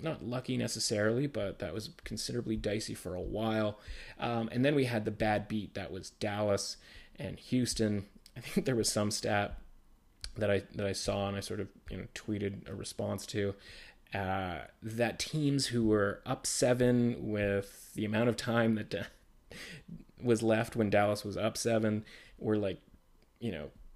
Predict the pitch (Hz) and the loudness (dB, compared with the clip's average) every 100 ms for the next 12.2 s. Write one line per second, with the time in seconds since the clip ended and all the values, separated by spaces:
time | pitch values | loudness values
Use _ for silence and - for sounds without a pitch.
0 | - _ - - - 117 120 117 117 117 | -20 _ -6 -2 0 2 2 2 2 2
1 | 113 110 110 - 101 90 87 - - - | 6 6 6 4 -6 -8 -10 -14 -10 -6
2 | - 107 107 113 120 117 110 113 113 110 | -2 2 2 2 0 2 2 0 4 6
3 | 107 104 - - - - 123 107 147 147 | 6 2 -4 -18 -8 2 4 4 2 -2
4 | - - - - 120 120 110 92 92 - | -2 -8 -6 4 6 6 4 0 -8 -14
5 | _ _ _ - - - - - - 104 | _ _ _ -20 -20 -20 -20 -20 -14 -10
6 | 104 - - 120 113 117 101 - - _ | -10 -12 -4 -2 0 0 -2 -6 -20 _
7 | _ - - - _ _ _ - - 120 | _ -20 -20 -20 _ _ _ -18 -2 2
8 | 110 104 101 101 - 101 98 98 101 95 | 2 2 -2 -6 -6 -4 -2 -2 -4 -6
9 | 98 110 110 107 104 104 104 104 120 110 | -6 -4 -4 -2 0 0 -2 -2 -4 -4
10 | - - 135 131 123 110 110 107 - - | -2 4 4 8 10 10 6 4 0 -4
11 | 110 127 123 120 - 113 110 110 101 101 | -4 -2 -2 -2 -2 -2 0 0 -2 -2
12 | 101 - | -4 -6